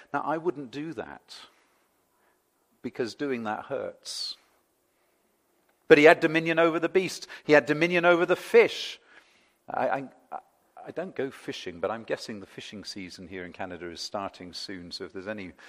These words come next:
people that are into fishing, you can put me right on that. But, uh, but I think that's what going, what's going on, and you'll see the sign in people's houses, "I'm out, I've gone fishing," or whatever it is.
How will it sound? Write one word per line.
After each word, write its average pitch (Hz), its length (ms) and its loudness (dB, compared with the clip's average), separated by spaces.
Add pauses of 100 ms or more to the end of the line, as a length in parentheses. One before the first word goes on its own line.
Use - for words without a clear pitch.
(200)
people 98 240 -8
that 90 120 -6
are 95 80 -4
into 92 180 -10
fishing, 95 420 -10
you 90 100 -12
can 92 140 -14
put - 180 -8
me 95 100 -12
right 98 320 -6
on 87 160 -10
that. 85 240 -12
But, - 320 -10
uh, 85 200 -6 (440)
but 92 120 -2
I 92 40 -2
think 113 260 -8
that's 95 240 -6
what 95 140 -8
going, 90 440 -6
what's 92 200 -10
going 90 300 -6
on, 90 140 -8
and 87 80 -12
you'll 90 120 -12
see 98 200 -12
the 90 100 -14
sign 98 340 -6
in 87 60 -10
people's - 380 -14
houses, 87 400 -12
"I'm 90 260 -10
out, 95 320 -8
I've 87 120 -8
gone 90 240 -8
fishing," 87 440 -12
or 82 60 -12
whatever 82 400 -10
it 80 80 -12
is. 82 400 -20